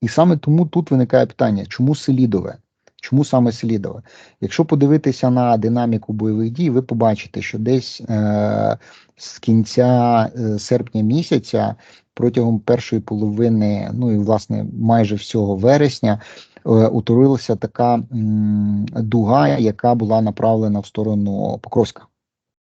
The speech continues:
І, е, відповідно до того виникло абсолютно логічне припущення, що, в принципі, за певних умов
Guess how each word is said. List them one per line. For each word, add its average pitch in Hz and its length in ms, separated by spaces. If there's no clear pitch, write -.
І, 117 340
е, 107 400
відповідно 127 480
до 123 120
того 143 340
виникло 123 480
абсолютно 120 520
логічне 113 460
припущення, 110 680
що, - 160
в - 40
принципі, 120 840
за 101 200
певних 107 460
умов 113 300